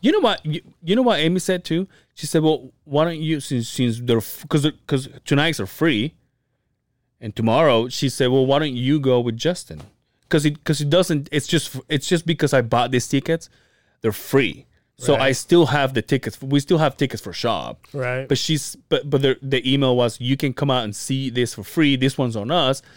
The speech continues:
Speaker 1: So Amy's like, "Well, why don't you go with Justin?" But I just, I, I literally, I didn't know we were gonna do this podcast today.
Speaker 2: Right. Sorry.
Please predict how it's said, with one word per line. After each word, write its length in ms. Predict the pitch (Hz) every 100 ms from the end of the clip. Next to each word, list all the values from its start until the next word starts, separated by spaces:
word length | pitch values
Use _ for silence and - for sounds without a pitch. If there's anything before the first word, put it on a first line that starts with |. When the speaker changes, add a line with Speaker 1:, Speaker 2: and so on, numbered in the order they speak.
| -
Speaker 1:
So 160 | - 127
Amy's 360 | 135 139 127
like, 140 | 117 120
"Well, 160 | 131
why 100 | 151
don't 220 | 175 170 -
you 300 | 131 131 180
go 140 | 147 104
with 160 | 90
Justin?" 400 | 90 80 - 101 - _
But 100 | -
I 120 | 110 110
just, 240 | 120 113 104
I, 200 | 120 - 120
I 300 | 139 165 147 - -
literally, 460 | 151 175 190 156 147
I 60 |
didn't 240 | 139 131 123
know 100 | 120
we 80 | 110
were 60 | 110
gonna 140 | 104
do 100 | 101
this 120 | 87
podcast 400 | - 95 - 73
today. 140 | - -
Speaker 2:
Right. 460 | 107 107 117 123 -
Sorry. 500 | 143 127 120 113